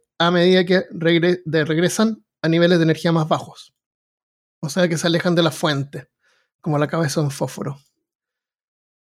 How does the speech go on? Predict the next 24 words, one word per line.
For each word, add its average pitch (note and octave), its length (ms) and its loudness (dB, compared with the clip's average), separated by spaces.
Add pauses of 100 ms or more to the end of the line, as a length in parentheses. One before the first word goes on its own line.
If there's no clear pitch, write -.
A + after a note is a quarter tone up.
Em, D3+ 800 2 (400)
entonces G#3+ 320 2
hemo-, A3+ 200 -2 (140)
hemos G#3 240 4
hablado, G3+ 440 4
ay, G#3 180 2
no A3 140 6
me B3+ 80 6
acuerdo A#3 260 2
en F#3+ 220 2
qué, F#3+ 200 2
pero, F3+ 220 0
pero F3+ 340 2
proba-, F#3 460 2
probablemente F3+ 720 2
en E3 60 0
el D#3+ 60 0
episodio D#3+ 340 0
de E3 60 2
mecánica D#3 480 -2
cuántica G3+ 600 2
hablamos E3+ 520 0
de D#3+ 180 2
la, C#3 420 -2